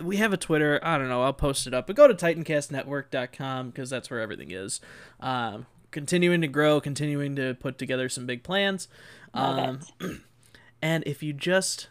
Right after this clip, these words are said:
Speaker 1: if you don't like anybody else and you just wanna support us, which I wouldn't recommend, but who am I to tell you otherwise? You can
Speaker 2: <laughs>
Speaker 1: go to it could be worse pod dot com. You can email us at,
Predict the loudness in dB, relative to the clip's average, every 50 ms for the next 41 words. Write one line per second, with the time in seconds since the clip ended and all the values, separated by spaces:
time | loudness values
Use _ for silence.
0 | -12 -12 -10 -8 -6 -6 -4 -2 -4 -4 -6 -6 -4 -4 -2 -2 -2 -4 -6 -16
1 | -20 -20 -18 -10 -6 -4 -2 -2 -2 0 0 0 0 -2 -2 -2 -2 -4 -4 -6
2 | -8 -8 -10 -10 -10 -12 -10 -6 -6 -4 -4 -6 -6 -6 -8 -8 -8 -8 -8 -8
3 | -8 -8 -6 -6 -6 -8 -6 -4 -4 -6 -6 -8 -12 -20 -18 -8 -2 -2 2 4
4 | 6 8 8 8 8 8 8 6 6 6 6 4 2 2 2 2 0 -2 -6 -10
5 | -14 -16 -20 -20 -20 _ _ 2 2 2 2 0 -8 -20 _ -6 0 2 6 6
6 | 6 6 6 4 4 4 4 2 0 -4 -6 -2 -2 -2 0 -2 -2 -4 -4 -4
7 | -6 -6 -8 -6 -6 -6 -8 -8 -10 -12 -14 -16 -14 -4 2 4 4 4 4 4
8 | 4 6 6 6 4 4 6 8 10 10 10 10 8 6 4 -4 -8 -2 2 2
9 | 2 2 0 -2 -4 -2 0 0 2 2 2 2 0 -2 -2 -2 -2 -2 0 0
10 | 0 0 0 0 2 4 4 4 2 0 -8 _ -20 -20 _ _ _ _ _ _
11 | _ _ _ _ -20 -20 -16 -10 -4 -4 -2 0 0 0 0 0 0 -2 0 2
12 | 2 4 4 4 2 0 0 -2 -2 0 0 0 -2